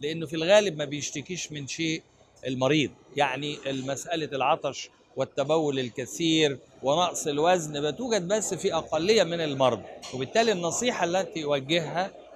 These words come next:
هو دور على السكر بدري و، آه، آه، آه، افحص نفسك بتحليل الدم، لأنه هو الوسيلة الوحيدة لتشخيص المرض وليس شكوى المريض.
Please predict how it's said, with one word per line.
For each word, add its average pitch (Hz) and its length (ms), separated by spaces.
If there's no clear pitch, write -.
هو 185 340
دور 202 360
على 156 140
السكر 151 460
بدري 151 540
و، 143 120
آه، 175 240
آه، - 80
آه، 127 1160
افحص - 500
نفسك 170 420
بتحليل 156 500
الدم، 170 500
لأنه 147 340
هو 175 320
الوسيلة 180 760
الوحيدة 151 640
لتشخيص 135 600
المرض 165 440
وليس 156 440
شكوى 156 640
المريض. 113 400